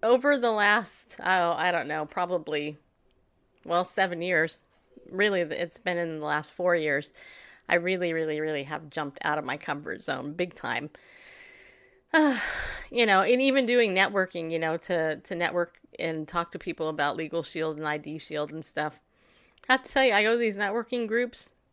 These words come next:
I've set a goal for myself to do two a week, which I did both mine yesterday after I came home from California.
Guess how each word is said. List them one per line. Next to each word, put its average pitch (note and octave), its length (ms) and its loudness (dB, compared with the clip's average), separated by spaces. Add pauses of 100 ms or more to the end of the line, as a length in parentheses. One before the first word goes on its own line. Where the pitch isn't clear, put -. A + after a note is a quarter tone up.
(360)
I've G3 160 2
set G#3 240 0
a G3+ 40 -4
goal F3+ 220 -4
for G#3 120 -12
myself G3+ 480 -4
to - 80 -18
do F3 200 -6
two G3+ 220 -6
a F#3 40 -2
week, F#3+ 340 -6 (280)
which - 180 -6
I E3 80 0
did D#3+ 320 -4
both E3+ 240 0
mine E3 220 -4
yesterday F#3+ 560 -6 (300)
after F3 520 0
I E3+ 80 -6
came F3 240 -4
home E3+ 160 -6
from E3+ 160 -10
California. E3+ 640 -4